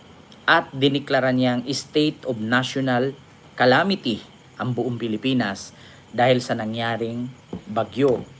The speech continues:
na tumama sa Cebu. Daan-daan ang nawawala, halos isang daan ang namatay. Seven hundred plus na pamilya ang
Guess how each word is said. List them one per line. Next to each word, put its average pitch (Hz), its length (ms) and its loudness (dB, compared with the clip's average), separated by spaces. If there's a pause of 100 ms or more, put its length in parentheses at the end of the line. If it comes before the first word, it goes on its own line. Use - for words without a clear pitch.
(680)
na 113 80 -6
tumama 113 480 0
sa 123 160 -4
Cebu. 147 400 2 (720)
Daan-daan 104 880 -2 (720)
ang 90 80 -16
nawawala, 139 720 4 (1200)
halos 202 320 8
isang 165 320 0
daan 156 320 2
ang 143 80 -4
namatay. 127 560 -2 (2750)
Seven 214 400 4
hundred 170 400 0
plus 151 240 2
na 135 80 -2
pamilya 147 480 4
ang 147 140 -4